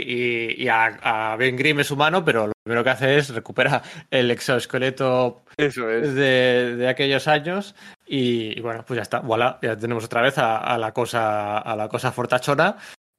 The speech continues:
Speaker 1: eh, con el exoesqueleto, ¿no? Y bueno, pues, eh, básicamente la etapa de, de Walter Simonson, así como la etapa de, mm,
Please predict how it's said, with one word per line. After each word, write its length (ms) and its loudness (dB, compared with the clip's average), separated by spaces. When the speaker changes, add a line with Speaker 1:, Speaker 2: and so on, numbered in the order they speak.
Speaker 1:
eh, 520 0
con 120 -6
el 100 -8
exoesqueleto, 720 -6
¿no? 240 -12
Y 240 -8
bueno, 260 -16
pues, 260 -10
eh, 360 -6
básicamente 640 2
la 100 6
etapa 300 2
de, 360 2
de 120 2
Walter 360 2
Simonson, 760 -2
así 280 2
como 180 6
la 100 8
etapa 300 2
de, 300 4
mm, 500 -6